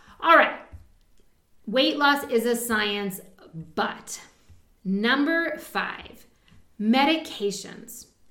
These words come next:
can play a role. Now, sometimes I have a client who's doing great, they're losing weight, everything's fine, we've got, you know, one to two pounds of weight loss every week,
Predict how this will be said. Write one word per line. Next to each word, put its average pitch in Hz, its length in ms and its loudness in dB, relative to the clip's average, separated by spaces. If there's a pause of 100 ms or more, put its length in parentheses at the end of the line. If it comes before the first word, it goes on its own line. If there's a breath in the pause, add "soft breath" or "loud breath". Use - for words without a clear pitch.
(220)
can 220 260 -4
play 180 600 -8 (120)
a 185 140 -4
role. - 500 -10 (600 soft breath)
Now, 247 100 0
sometimes 370 420 2
I 349 60 4
have 285 240 0
a - 20 -12
client 247 360 -4
who's 185 160 -8
doing 254 320 -4
great, 233 360 0
they're 202 140 -2
losing 277 580 -2
weight, 240 540 0
everything's 285 580 -4
fine, 233 460 0
we've 214 160 -2
got, 202 400 -2
you 202 80 -2
know, 180 140 -6
one 220 340 -2
to 302 140 -2
two 277 260 -8
pounds 233 300 -4
of 208 80 -4
weight 208 240 0
loss 208 320 0
every 247 360 -4
week, 220 300 -4